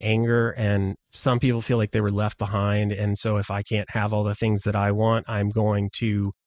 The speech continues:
make you miserable too. And it's sad that that's the state of it, but I do think that's part of it. And I wish I knew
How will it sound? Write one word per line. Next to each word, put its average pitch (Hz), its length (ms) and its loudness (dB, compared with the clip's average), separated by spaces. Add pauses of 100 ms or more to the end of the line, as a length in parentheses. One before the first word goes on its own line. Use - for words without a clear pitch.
(160)
make 117 360 4
you 123 100 4
miserable 117 480 0
too. 143 400 2
And 117 140 2
it's - 160 -4
sad 117 320 2
that 123 160 -8
that's 120 240 0
the 117 100 -4
state 117 280 -2
of 156 100 -2
it, 185 160 -2
but 120 100 0
I 117 60 2
do 143 220 0
think 135 260 0
that's - 320 -2
part 151 300 0
of 107 120 2
it. 101 220 -2
And 131 240 2 (240)
I 135 140 4
wish 156 320 2
I 147 80 4
knew 143 520 4